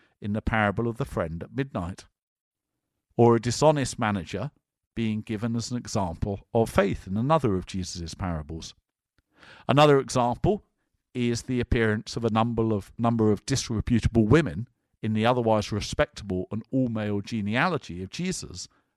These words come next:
that begins the New Testament. Humour often works by leading us down one path where we would expect things to happen that get suddenly overthrown.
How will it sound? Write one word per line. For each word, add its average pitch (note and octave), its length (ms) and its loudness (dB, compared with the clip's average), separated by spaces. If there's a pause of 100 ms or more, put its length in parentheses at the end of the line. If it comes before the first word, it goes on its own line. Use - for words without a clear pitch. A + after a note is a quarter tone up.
that C3 140 -6
begins F#2+ 420 -4
the F#2+ 120 -4
New F#2+ 180 0
Testament. A#2 580 0 (1400)
Humour G3 440 8
often F3 340 4
works - 520 2
by A2+ 260 -4
leading C#3 340 -2
us A2+ 220 -4
down A#2+ 320 -4
one F#3 240 2
path D2 440 -10 (440)
where A#2+ 160 2
we A#2 120 0
would A2 160 -2
expect - 500 -2
things G#2 320 -6
to A2 100 -6
happen F2+ 460 -6 (440)
that B2 160 -4
get - 220 -4
suddenly D#3 580 -2
overthrown. G#2+ 720 2